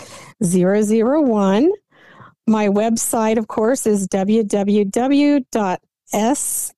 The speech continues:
E T Y S, the number four, Ohio, O H I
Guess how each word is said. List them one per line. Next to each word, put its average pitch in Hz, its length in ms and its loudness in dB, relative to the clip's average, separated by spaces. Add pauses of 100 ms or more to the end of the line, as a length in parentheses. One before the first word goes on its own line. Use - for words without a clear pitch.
(160)
E 226 380 2 (240)
T 226 560 0 (160)
Y 202 440 0
S, 214 640 -2 (800)
the 214 80 -2
number 202 360 0
four, 220 680 -2 (800)
Ohio, 214 840 0 (220)
O 202 180 0
H 214 260 0
I 233 220 0